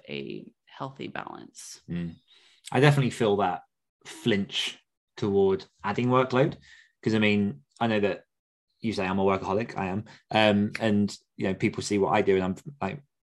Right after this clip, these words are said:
Speaker 2: from the outside, relatively productive. Um, but there are certain things where, like, I know that I could be doing a lot more, but I also know
Speaker 1: Yes.
Speaker 2: the pain
Speaker 1: Oh.
Speaker 2: of what that has brought me in the past. And, like,
Speaker 1: Mm-hmm.
Speaker 2: periods where,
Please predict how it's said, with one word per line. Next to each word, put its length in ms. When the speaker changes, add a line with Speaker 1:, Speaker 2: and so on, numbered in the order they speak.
Speaker 2:
from 140
the 60
outside, 240
relatively 340
productive. 480
Um, 360
but 80
there 100
are 60
certain 300
things 340
where, 160
like, 340
I 120
know 160
that 80
I 120
could 340
be 120
doing 500
a 80
lot 200
more, 320
but 80
I 60
also 260
know 480
Speaker 1:
Yes. 600
Speaker 2:
the 140
pain 420
Speaker 1:
Oh. 240
Speaker 2:
of 140
what 240
that 140
has 120
brought 260
me 80
in 100
the 80
past. 440
And, 120
like, 180
Speaker 1:
Mm-hmm. 80
Speaker 2:
periods 380
where, 340